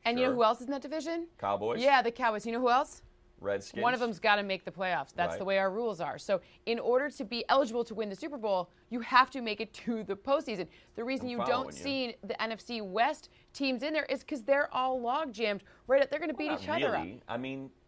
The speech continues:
Speaker 2: the, the forty-niners are three losses up on the Rams and just beat them in L A. Like, I wouldn't
Speaker 1: Look
Speaker 2: call
Speaker 1: at the
Speaker 2: that a
Speaker 1: schedule
Speaker 2: log jam.
Speaker 1: going forward.
Speaker 2: I would
Speaker 1: There's
Speaker 2: say that's a decided advantage for
Speaker 1: You,
Speaker 2: forty-niners.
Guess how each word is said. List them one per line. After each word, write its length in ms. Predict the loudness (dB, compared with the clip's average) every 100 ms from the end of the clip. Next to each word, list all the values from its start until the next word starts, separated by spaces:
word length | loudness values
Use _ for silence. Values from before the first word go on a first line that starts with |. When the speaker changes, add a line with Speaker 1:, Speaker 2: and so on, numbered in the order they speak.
| -20
Speaker 2:
the, 140 | -16
the 120 | -12 -10
forty-niners 800 | -8 -8 -6 -8 -8 -8 -10 -10
are 80 |
three 400 | -14 -16 -16 -14
losses 480 | -6 -6 -6 -10 -8
up 180 | -8 -6
on 100 | -6
the 80 | -6
Rams 320 | -8 -8 -10
and 80 | -12
just 220 | -12 -14 -14
beat 200 | -12 -8
them 180 | -8 -8 _
in 160 | -8 -6
L 220 | -4 -4
A. 260 | -6 -6 -8
Like, 220 | -10 -8
I 80 | -6
wouldn't 260 | -6 0
Speaker 1:
Look 140 | 2 4
Speaker 2:
call 100 | 2
Speaker 1:
at 100 | 0
the 80 | 0
Speaker 2:
that 80 | 0
a 20 |
Speaker 1:
schedule 260 | 0 2
Speaker 2:
log 260 | 2 2 0
jam. 60 | -2
Speaker 1:
going 380 | -4 -4 -6 -10
forward. 480 | -8 -8 -8 -14 -10
Speaker 2:
I 60 | -4
would 60 |
Speaker 1:
There's 100 | -4
Speaker 2:
say 80 | -2
that's 180 | -2 -4
a 60 | -6
decided 540 | -10 -10 -8 -8 -8
advantage 400 | -8 -8 -10 -12
for 180 | -12 -8
Speaker 1:
You, 200 | -6 -2
Speaker 2:
forty-niners. 320 | 0 0